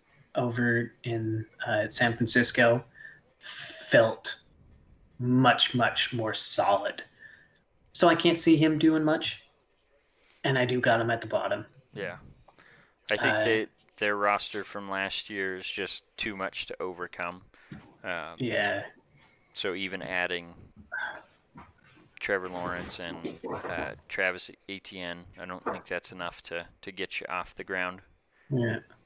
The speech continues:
Speaker 1: And they're selling off their defensive players right now.
Speaker 2: Yeah.
Speaker 1: Uh, I can't remember who just got one of their cornerbacks, but they just let one of their, uh, top cornerbacks go.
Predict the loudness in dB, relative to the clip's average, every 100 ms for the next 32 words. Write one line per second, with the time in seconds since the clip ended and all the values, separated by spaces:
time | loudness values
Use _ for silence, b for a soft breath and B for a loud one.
0 | _ b b _ 8 10 10 8 6 6
1 | 6 2 -10 -8 -2 4 4 4 2 0
2 | -2 -2 -2 0 0 0 0 0 -2 -4
3 | -2 0 2 2 2 2 2 -2 0 0
4 | -2 -10 _ _ -12 -10 -12 _ -20 -4
5 | -2 2 0 -2 -8 _ _ _ _ _
6 | _ _ _ _ -18 -18 _ _ _ -2
7 | 4 6 6 6 6 6 6 6 4 2
8 | -2 -10 -20 _ -20 _ _ _ _ _
9 | 2 4 6 4 6 2 2 2 4 6
10 | 6 4 4 0 -6 -2 -2 -4 b b
11 | b b b _ _ _ _ _ 2 4
12 | 4 4 4 4 -4 2 2 4 2 0
13 | -4 _ -4 -2 0 2 2 2 2 2
14 | 2 0 2 0 0 -4 4 6 6 2